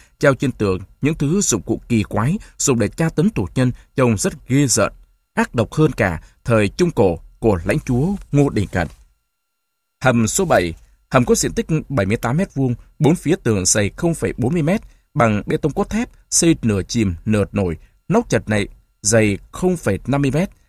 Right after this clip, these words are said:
và chỉ có một lỗ thông hơi hình vuông, không phẩy năm mươi mét nhân không phẩy năm mươi mét, chắn bởi các song sắt. Cửa vào hầm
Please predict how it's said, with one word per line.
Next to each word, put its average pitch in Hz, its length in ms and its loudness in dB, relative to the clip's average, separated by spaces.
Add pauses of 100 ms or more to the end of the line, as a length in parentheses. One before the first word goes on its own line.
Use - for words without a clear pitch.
(160)
và 120 340 4
chỉ 107 220 -4
có 165 140 -2
một 139 240 0
lỗ 101 160 0
thông 160 240 -2
hơi 156 300 0
hình 95 240 -2
vuông, 143 240 2 (580)
không 175 160 2
phẩy 107 200 -2 (180)
năm 123 340 0
mươi 147 100 0
mét 123 200 -2 (320)
nhân 143 280 2
không 160 180 0
phẩy 90 220 -2 (120)
năm 127 160 2
mươi 120 100 4
mét, 135 200 -2 (720)
chắn 147 280 2 (260)
bởi 98 440 4
các 214 140 -2 (140)
song 139 220 -2
sắt. - 220 -4 (1500)
Cửa 123 180 8
vào 117 140 6
hầm 117 300 4